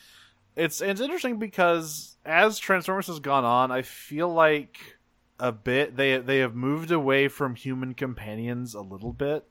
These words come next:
Like, in T V, it's way more common, but most of the time in other stories, it's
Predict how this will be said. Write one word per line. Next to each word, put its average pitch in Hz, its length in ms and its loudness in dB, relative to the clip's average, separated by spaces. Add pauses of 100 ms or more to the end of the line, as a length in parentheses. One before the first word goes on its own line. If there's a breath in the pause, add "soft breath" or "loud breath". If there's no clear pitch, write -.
(100)
Like, 113 580 -2 (640)
in 131 220 -8
T 190 260 -6
V, 175 200 -4
it's 151 160 -4
way 151 100 0
more 131 180 -2
common, 117 600 -2 (580 soft breath)
but 127 360 4
most 131 280 2
of 170 80 -6
the 165 80 -6
time 151 200 -2
in 131 100 -2
other 123 140 0
stories, 117 880 -4
it's - 380 -10